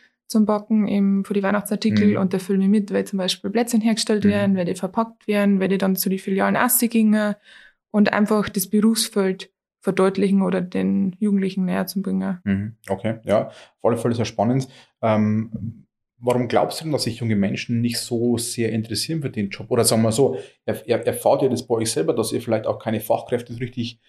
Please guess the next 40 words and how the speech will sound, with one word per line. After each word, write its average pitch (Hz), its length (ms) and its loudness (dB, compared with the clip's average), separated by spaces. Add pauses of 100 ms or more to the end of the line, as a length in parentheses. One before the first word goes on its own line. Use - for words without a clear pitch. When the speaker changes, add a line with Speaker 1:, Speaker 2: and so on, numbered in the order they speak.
(200)
Speaker 2:
äh, 120 100 -4
bekommt? 143 420 -4
Weil 113 140 4
jede 135 200 2
Branche 107 300 0
kämpft 120 280 -4
ja 113 60 -2
um 110 80 -4
Fachkräfte, 135 480 0
Speaker 1:
Mhm. 220 120 6
Speaker 2:
jede 123 160 6
Branche 110 240 -2
kämpft 110 220 -4
um, 104 140 -2
um, 107 240 -4
um 110 140 -6
Nachwuchs. - 600 -2 (300)
Warum 147 220 0
glaubst 156 280 2
du, - 40 -6
kommt 131 240 -4
denn 127 100 0
der 117 120 2
Job 127 260 -2
bei 135 80 0
euch - 160 -2
vielleicht - 160 -12
auch - 180 -2
nicht 143 180 -2
so - 80 -4
in 123 80 0
der 120 80 -2
Öffentlichkeit 117 500 -4
an, 131 340 -4
wie 120 180 -6
er - 100 0
auch 107 80 -2
vielleicht - 300 -4
wirklich 104 260 -12
ist? - 300 -8